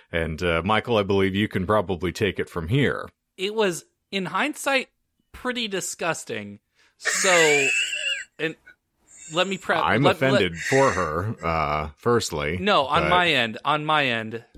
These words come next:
Speaker 1: Oh,
Speaker 2: she
Speaker 1: that
Speaker 2: was a saint.
Speaker 1: can't be helped.
Speaker 2: So I order a beer. I'm sitting there drinking it, and then she, after her set,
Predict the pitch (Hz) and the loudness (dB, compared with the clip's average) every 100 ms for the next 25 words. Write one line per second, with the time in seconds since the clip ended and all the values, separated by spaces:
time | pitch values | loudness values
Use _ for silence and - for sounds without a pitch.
0 | - 110 95 113 165 156 107 139 123 90 | -4 0 2 2 2 -2 -2 0 0 0
1 | 92 95 73 - - _ _ _ - - | 0 2 0 -6 -16 _ _ _ -8 0
2 | 185 160 151 143 - _ 190 226 247 226 | 4 4 2 0 -10 _ -2 0 0 0
3 | 208 165 120 117 117 127 135 147 - 156 | 0 -2 -4 -6 -6 -8 -8 -10 -8 -8
4 | 156 147 143 143 139 131 131 127 123 131 | -6 -4 -4 -4 -8 -8 -8 -6 -6 -6
5 | 147 147 139 127 131 - - - - 214 | -8 -8 -6 -6 -10 -14 -12 -10 -8 -8
6 | 240 220 185 170 175 185 _ _ _ _ | -6 -4 -2 0 -2 -4 _ _ _ _
7 | _ _ _ 135 147 - 156 170 165 - | _ _ _ -4 -4 -4 -6 -4 -4 -2
8 | 156 131 123 | 2 2 0